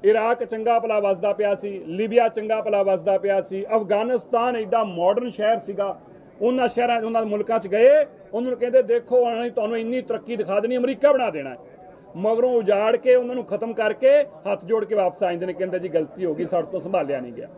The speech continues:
ਅੱਜ ਤੁਸੀਂ ਦੇਖੋ, ਜੋ ਹਾਲਾਤ ਇਰਾਕ ਦੇ ਬਣਾਤੇ, ਲੀਬੀਆ ਦੇ ਬਣਾਤੇ, ਅਫਗਾਨਿਸਤਾਨ ਦੇ ਬਣਾਤੇ,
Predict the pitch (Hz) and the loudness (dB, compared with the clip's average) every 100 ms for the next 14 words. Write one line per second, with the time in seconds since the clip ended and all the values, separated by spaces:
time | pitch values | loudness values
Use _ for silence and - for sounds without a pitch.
0 | - - - 165 196 220 220 202 214 220 | -20 -20 -10 0 0 0 -6 -2 -2 4
1 | 254 196 - - - - - 160 233 180 | 4 4 -4 -20 -20 -20 -8 0 0 2
2 | 180 208 226 202 202 170 - - - - | 0 0 -2 -2 -4 -4 -10 -20 -20 -14
3 | 180 196 208 220 202 233 214 202 196 208 | -2 0 2 0 2 2 2 -2 -2 0
4 | 208 185 208 208 214 220 214 208 196 - | 0 0 -2 0 2 0 0 -2 -2 0
5 | 214 175 202 226 - 214 208 214 202 196 | -2 0 -2 -2 -4 -4 0 0 0 -2
6 | 190 262 285 | 4 6 6